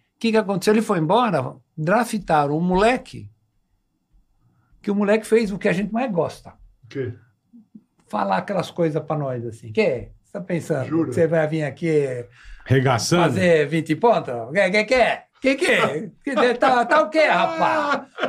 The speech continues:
Speaker 1: Pronto. Você, você começa a falar com Deus.
Speaker 2: Ai, ai, ai.
Speaker 1: É um jeito de, né? Aí, aí, aí o cara começou a dar entrevista. Ainda bem que ele foi embora.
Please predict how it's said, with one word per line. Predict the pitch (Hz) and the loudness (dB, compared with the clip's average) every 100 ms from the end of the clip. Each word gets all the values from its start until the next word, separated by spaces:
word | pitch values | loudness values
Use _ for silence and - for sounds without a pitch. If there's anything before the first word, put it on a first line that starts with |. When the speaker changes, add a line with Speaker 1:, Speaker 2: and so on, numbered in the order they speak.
| - - | -8 -4
Speaker 1:
Pronto. | 269 202 165 - 113 | 0 0 0 -4 -6
Você, | 147 - 226 202 202 | -4 0 2 4 2
você | - 214 | 0 0
começa | 214 214 - | 2 0 2
a | 220 | 2
falar | 208 | 2
com | 254 | 2
Deus. | 220 190 | 2 2
Speaker 2:
Ai, | 214 175 165 | 2 2 0
ai, | 165 160 151 143 | 0 -2 2 2
ai. | 147 | 4
Speaker 1:
É | 202 | 2
um | 254 | 2
jeito | 175 240 226 214 | 2 2 0 -4
de, | 208 175 | -2 0
né? | 175 190 170 - - - - - | 0 -2 -4 -10 -18 -20 -20 -10
Aí, | - 196 233 247 | 0 2 2 0
aí, | 214 196 208 285 | 2 2 2 -2
aí | - 196 196 202 214 240 | 0 2 2 0 0 0
o | 247 | -2
cara | 240 226 240 | 0 0 0
começou | 247 262 262 | -2 -4 -2
a | |
dar | 285 | 0
entrevista. | 311 330 294 269 - 165 - _ _ | 0 -2 0 0 -2 -12 -18 _ _
Ainda | 170 294 | -8 -4
bem | 277 302 | -2 -2
que | 254 | -2
ele | 170 | -4
foi | 160 | -4
embora. | 131 113 101 90 | -2 -4 -6 -14